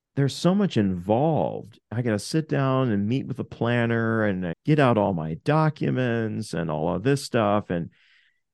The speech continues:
it, there, there's so much that you feel like, "I have to overcome in order to do this." It's like, it just becomes this big, burdensome task. Well, one of the secrets to productivity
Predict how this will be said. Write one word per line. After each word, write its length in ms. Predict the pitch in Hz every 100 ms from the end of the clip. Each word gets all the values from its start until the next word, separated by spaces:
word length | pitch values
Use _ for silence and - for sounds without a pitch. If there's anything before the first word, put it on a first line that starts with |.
| _ _ _ -
it, 200 | 120 -
there, 180 | 127 120
there's 300 | 113 117 107
so 340 | - 151 151
much 300 | 151 135 131
that 160 | 120 101
you 180 | 110
feel 340 | 104 127 123 113
like, 460 | 101 104 98 - 104 -
"I 140 | 92
have 220 | 98 107
to 160 | 92 85
overcome 720 | 107 113 101 - 101 120 95
in 80 | 87
order 220 | 92 85
to 140 | 76 73
do 300 | 95 151 131
this." 340 | - 50 -
It's 180 | 82 -
like, 120 | 90
it 20 |
just 180 | 87 90
becomes 340 | - 110 101
this 120 | 87 80
big, 320 | 104 101 87
burdensome 480 | 90 85 80 76 -
task. 500 | - - - - - _ _ _ _ _ _ _ _
Well, 400 | - 120 78 - - _
one 180 | - 156
of 100 | 151
the 80 | 107
secrets 340 | - 120 104 -
to 60 |
productivity 760 | - 107 90 - 117 104 82